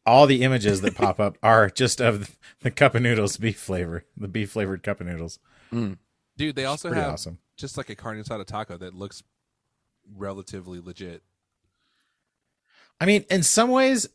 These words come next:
Speaker 1: it's almost more like
Speaker 3: It says flour tortilla,
Speaker 1: having,
Speaker 3: but that's
Speaker 1: having
Speaker 3: definitely a corn
Speaker 1: pictures
Speaker 3: tortilla.
Speaker 1: of food that does not look super appealing, but that is obviously the actual food that you made,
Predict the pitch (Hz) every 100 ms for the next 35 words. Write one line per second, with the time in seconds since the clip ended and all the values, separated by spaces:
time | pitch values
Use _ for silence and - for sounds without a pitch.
0 | - 160 190 190 185 135 135 143 156 160
1 | 127 127 123 - - _ _ _ - 113
2 | 151 143 104 110 110 - 196 226 165 110
3 | 104 - 175 214 190 165 165 - 175 170
4 | 139 135 131 110 - 143 151 127 - 113
5 | 110 110 120 127 120 - - 127 113 98
6 | 120 120 131 113 110 120 107 95 - 104
7 | 110 113 117 101 95 104 - 110 - 107
8 | 95 85 90 90 98 120